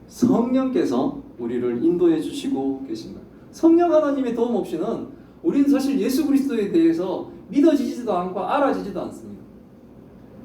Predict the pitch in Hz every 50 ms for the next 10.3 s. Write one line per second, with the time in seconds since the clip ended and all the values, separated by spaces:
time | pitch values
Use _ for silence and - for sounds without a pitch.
0 | - - - - - - - - - - - 277 269 247 269 277 285 302 285 269
1 | - 190 180 190 202 208 208 185 165 - 262 262 277 277 - - - - - 113
2 | - - - - - - - - - - - 277 285 339 320 311 294 277 277 277
3 | 277 277 - - - - - - - - - - - - 339 330 330 339 330 311
4 | 302 277 247 240 226 226 214 214 185 165 147 139 - - - - 302 320 320 330
5 | 320 311 285 220 196 196 202 190 180 170 151 135 135 135 135 147 - - - -
6 | - - - - - - - - - - - - 202 247 285 277 330 311 294 277
7 | 277 269 277 226 196 147 139 - 262 277 277 - 294 254 190 - - - 139 -
8 | - - - - - - - - - - - - - - - - 320 330 330 339
9 | 320 294 285 285 285 277 247 - 247 233 - - - - 147 170 - 139 - -
10 | - - - - - -